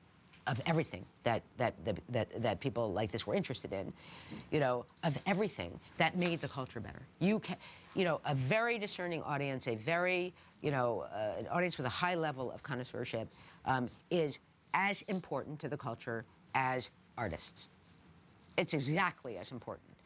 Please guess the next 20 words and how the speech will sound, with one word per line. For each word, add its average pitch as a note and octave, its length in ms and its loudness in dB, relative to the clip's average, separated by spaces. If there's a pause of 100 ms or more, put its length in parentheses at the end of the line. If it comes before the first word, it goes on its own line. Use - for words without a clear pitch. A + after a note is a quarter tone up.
(320)
Now, E3+ 460 4 (120)
we D3 120 -2
don't B2 200 -2
have A2+ 260 -4
any B2 160 -2
kind F2 200 -10
of C2 60 -10
discerning D#2 320 -8
audience. F2 180 -2
When C#3 100 4
that G3 180 2
audience F3+ 420 0
died, G#2 440 -2 (380)
and D3 120 4
that F3 120 4
audience C3 380 -2
died A2 360 -2
in G#2+ 80 -8
five G2 240 -4
minutes. E2+ 340 -10